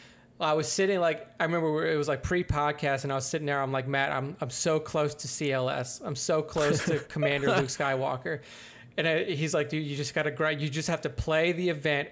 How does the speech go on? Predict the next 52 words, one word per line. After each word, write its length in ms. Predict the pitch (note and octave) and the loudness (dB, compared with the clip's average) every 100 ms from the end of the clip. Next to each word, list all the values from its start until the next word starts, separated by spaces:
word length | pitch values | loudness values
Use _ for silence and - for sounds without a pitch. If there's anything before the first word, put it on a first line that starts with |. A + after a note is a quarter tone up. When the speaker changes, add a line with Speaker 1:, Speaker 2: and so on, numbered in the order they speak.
| - | -2
Speaker 1:
over 380 | D#3 D#3 D#3+ F3+ | 0 0 2 2
and 200 | F3+ D#3+ | 2 0
over 360 | E3 D#3+ D#3+ | 2 2 2
and 100 | E3 | 0
over 320 | E3+ E3+ D3+ C#3+ | 2 2 2 0
until 380 | C#3+ D3 D#3+ | 0 -2 -2
R 240 | D3 C#3 D3 | 0 2 2
N 140 | D#3 | 0
G 200 | D3+ D#3 | 0 0
is 160 | D3+ D3 | 0 0
on 140 | C#3+ | 0
your 100 | D3 | 0
side 340 | D3 E3+ F3 C3+ | 0 0 0 0
and 80 | |
you 120 | C3+ C#3 | -2 -2
win." 380 | F3 D3+ D3 C#3 - - - - - | 0 0 -4 -12 -18 -20 -20 -20 -4
And 140 | D#3+ | 2
that's 180 | D#3+ D#3+ | 2 2
what 140 | E3+ | 2
happened. 340 | D#3+ E3 D3+ C#3+ | 2 2 2 0
Like, 140 | D3 | 2
I 100 | D3+ | 2
just, 200 | D3+ D#3+ | 2 0
I 100 | F#3 | 0
played 320 | - G3+ G3+ | 2 2 2
probably, 320 | G3+ F#3+ F3 - | 2 2 2 0
I 80 | |
probably 340 | A3 F#3+ G3+ G3 | -2 0 0 -2
played 360 | - F#3 F3 | -2 0 0
the 100 | D#3 | 0
event 360 | D#3 C3+ D3 C3+ | -2 0 -2 0
that 240 | D3 C3 | -2 0
day 360 | D3 C#3 C3 B2+ - - - - - | 0 0 0 -2 -8 -20 -20 -20 -14
fifty 400 | - F#3+ F#3+ G3 | -2 0 0 -2
times 640 | - D3+ D3 C#3 B2+ B2+ | -2 0 0 0 -2 -4
before 800 | - D#3 - D3+ D3+ C3+ C3 B2+ - - - | -4 -4 -2 0 2 2 0 -2 -10 -20 -4
R 220 | D#3+ D#3 | 2 4
N 180 | D#3+ D#3+ | 4 0
G 640 | C#3 D3+ D#3 D3+ D#3 F3 - | -2 0 0 0 -2 -4 -10
helped 400 | A#2 D3+ D3 - | -4 0 0 -2
me, 300 | F3+ F3+ G3 | -2 0 0
and 100 | F3+ | 2
Speaker 2:
Yeah, 60 | D#3 | 4
Speaker 1:
I 20 | |
Speaker 2:
it's 100 | D3 | 6
Speaker 1:
was 60 | G3 F#3+ | 6 6
able 100 | F#3+ | 6
to 60 | |
Speaker 2:
R 80 | G3 | 6
N 60 | G#3+ | 6
G 20 | |
Speaker 1:
unlock 120 | F#3+ | 6